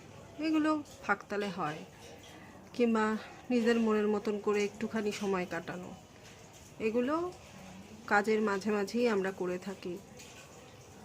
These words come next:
আপাতত কাজের থেকে একটু বিরতি নিয়ে জানলার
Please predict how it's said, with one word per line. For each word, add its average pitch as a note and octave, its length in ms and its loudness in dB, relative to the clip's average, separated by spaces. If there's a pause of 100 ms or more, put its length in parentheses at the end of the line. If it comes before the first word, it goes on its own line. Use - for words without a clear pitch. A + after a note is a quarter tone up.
(680)
আপাতত G3+ 720 -2 (280)
কাজের F3+ 280 0
থেকে G#3+ 140 0
একটু G3+ 160 0
বিরতি F#3+ 420 2
নিয়ে G#3 220 4
জানলার F#3 360 0